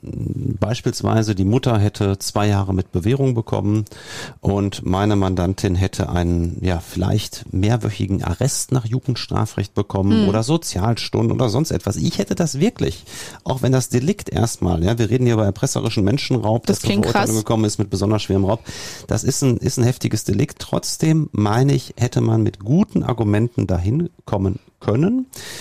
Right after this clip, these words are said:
Speaker 1: Und, ähm, ich glaube, es wäre auch wirklich, äh, produktiv gewesen im Sinne der Strafzwecke. Und deshalb muss ich sagen, es ist einer, eine der Urteile,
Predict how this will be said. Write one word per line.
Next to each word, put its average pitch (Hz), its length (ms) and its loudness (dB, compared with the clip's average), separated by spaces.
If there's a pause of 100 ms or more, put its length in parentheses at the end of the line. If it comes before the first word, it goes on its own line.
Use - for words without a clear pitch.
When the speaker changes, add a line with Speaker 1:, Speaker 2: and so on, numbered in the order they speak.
(400)
Speaker 1:
Und, 131 480 2
ähm, 120 280 4
ich 104 100 -2
glaube, 151 400 2
es - 260 -2
wäre 113 280 2
auch 92 300 -2
wirklich, - 500 -2
äh, 90 140 2
produktiv 107 640 -4
gewesen 101 500 2
im 92 140 2
Sinne 98 200 0
der 92 140 0
Strafzwecke. 98 800 -2
Und 92 160 0
deshalb 95 240 -2
muss 135 220 2
ich 156 100 0
sagen, 113 320 2
es 95 100 -2
ist 104 120 -4
einer, 113 520 2
eine 110 240 2
der 110 160 0
Urteile, 117 520 2